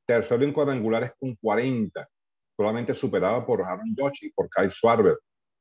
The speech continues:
Em, creo que, e inclusive, bueno, so-, solamente en la, en, en promedio de bateo,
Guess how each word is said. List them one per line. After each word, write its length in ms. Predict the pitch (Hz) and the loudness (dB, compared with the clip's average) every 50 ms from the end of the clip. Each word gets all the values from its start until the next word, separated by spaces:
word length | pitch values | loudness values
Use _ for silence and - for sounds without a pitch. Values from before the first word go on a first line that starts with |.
| _ _ _ _ _ - | _ _ _ _ _ -2
Em, 760 | 92 90 87 87 85 82 80 78 78 76 73 71 69 67 - - _ _ _ _ _ _ _ _ _ | 0 0 0 0 0 -2 -4 -6 -6 -6 -6 -6 -8 -8 -12 -14 _ _ _ _ _ _ _ _ _
creo 240 | - - - - - | 6 6 6 6 6
que, 460 | 156 156 135 113 98 82 73 69 - - _ _ _ _ _ _ _ _ _ _ _ _ _ _ _ _ | 6 8 8 8 6 4 2 -2 -8 -12 _ _ _ _ _ _ _ _ _ _ _ _ _ _ _ _
e 120 | - 95 | -2 0
inclusive, 720 | 90 87 - 98 90 - - 104 107 131 147 151 147 - - _ _ _ _ _ _ _ _ - | 0 0 0 0 -2 0 2 4 6 6 6 6 2 -2 -10 _ _ _ _ _ _ _ _ -4
bueno, 420 | 90 98 107 104 98 90 90 90 | 0 2 2 4 4 2 0 -2
so-, 220 | - - 110 - - - | -4 -6 -6 -6 -4 0
solamente 680 | - 110 120 123 131 135 135 117 - 147 139 - 120 | 4 6 6 6 6 4 4 6 6 4 6 6 4
en 100 | 107 104 | 2 2
la, 140 | 95 87 - | 0 0 -2
en, 320 | - 98 90 90 90 87 - - | -2 -2 -2 -2 -4 -4 -6 -6
en 140 | 90 90 | -8 -4
promedio 300 | - - 90 85 87 98 | -2 -2 0 0 2 2
de 60 | 117 127 | 2 2
bateo, 460 | 120 95 - - 107 - 147 147 | 2 2 4 6 6 6 6 2